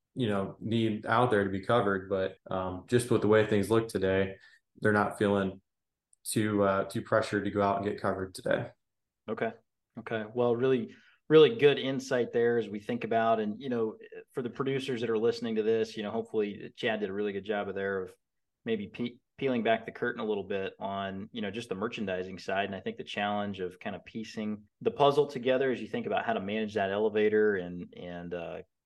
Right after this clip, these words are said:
Speaker 2: make it fluid so that there continues to be a hole there for producers to dump into and, and, uh, continue to turn trucks. So yeah, the elevators, uh, gotta make it work somehow and, uh, be able to make a margin so that you're not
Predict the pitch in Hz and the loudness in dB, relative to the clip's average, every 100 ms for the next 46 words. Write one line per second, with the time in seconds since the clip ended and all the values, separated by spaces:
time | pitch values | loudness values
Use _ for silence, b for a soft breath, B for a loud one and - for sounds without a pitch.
0 | - 120 123 - - 143 170 104 92 104 | -6 -4 -4 -8 -4 2 4 4 2 -4
1 | 104 95 - 92 92 92 - 104 110 107 | -2 0 0 -2 -2 -4 -12 -6 -4 -4
2 | 104 107 95 101 92 110 107 107 101 104 | -6 -10 -6 -6 0 2 4 2 -2 -2
3 | 101 101 95 101 - 95 - 92 104 101 | -8 -10 -10 -8 -10 -12 -12 -8 -6 -4
4 | 107 110 - 110 107 104 92 87 87 90 | -4 -4 -4 -2 0 0 -2 -6 -12 -14
5 | 87 87 85 87 _ - 104 104 87 - | -14 -12 -12 -14 _ -14 -6 -6 -6 -10
6 | 101 92 - 104 87 - - 95 90 87 | -10 -10 -4 -2 -2 -6 -10 -6 -6 -8
7 | b b b - 110 104 113 110 110 107 | b b b -4 -2 0 -2 2 2 2
8 | 98 - - - 92 107 113 117 113 - | -2 -10 -14 -14 -6 0 0 0 -4 -2
9 | 110 107 - 110 107 107 107 104 92 92 | -2 -2 -4 -4 -2 -2 -2 -4 -6 -8
10 | 92 90 87 87 _ _ _ _ _ _ | -8 -8 -8 -10 _ _ _ _ _ _
11 | _ - 143 127 110 95 107 104 95 101 | _ -8 -4 -2 -2 -2 -2 -2 -2 0
12 | 98 98 95 - 95 92 90 92 95 92 | -2 -6 -8 -4 -2 -2 -4 -6 -6 -6